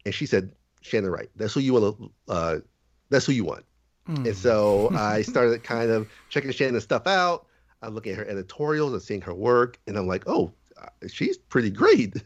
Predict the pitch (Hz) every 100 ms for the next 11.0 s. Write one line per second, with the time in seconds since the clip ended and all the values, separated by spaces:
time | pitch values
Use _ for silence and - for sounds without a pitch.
0 | - - - 170 - - 359 170 - 175
1 | 160 - _ _ - 175 151 170 151 156
2 | 359 87 82 - _ _ _ _ _ _
3 | _ _ 123 - 110 107 127 131 123 104
4 | 101 101 104 113 131 156 131 123 95 95
5 | 92 110 101 95 92 95 92 - 104 -
6 | - 85 90 90 101 92 98 92 - -
7 | - - 107 98 117 117 95 113 110 95
8 | - - 127 123 - - 92 - _ _
9 | _ - - - 175 87 110 110 185 143
10 | 113 135 127 107 92 - 98 85 78 -